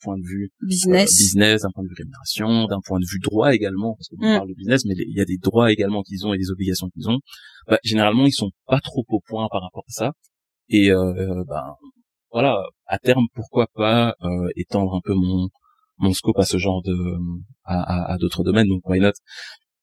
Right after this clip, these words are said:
Speaker 1: Mais la musique, ça reste la voie pour moi facile parce que, ben, c'est quelque chose que, que je,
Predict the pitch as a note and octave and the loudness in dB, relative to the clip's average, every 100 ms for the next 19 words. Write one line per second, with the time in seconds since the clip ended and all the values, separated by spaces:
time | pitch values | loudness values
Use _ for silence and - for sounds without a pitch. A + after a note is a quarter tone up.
0 | _ _ _ _ - A#2 A#2 A#2+ D3+ G#2+ | _ _ _ _ 4 6 8 6 4 4
1 | A2+ G#2 F#2 G#2 A2 - _ - - G#2+ | 4 4 2 4 4 2 _ -8 0 2
2 | G#2+ F#2 A#2+ A#2 G2+ - F#2 F#2 - F#2 | 4 2 2 2 0 -2 -6 -6 -6 -6
3 | - G#2+ - G2 F#2+ F#2 _ _ _ - | -2 -4 -2 -4 -4 -6 _ _ _ -8
4 | G2 F#2 | -4 -4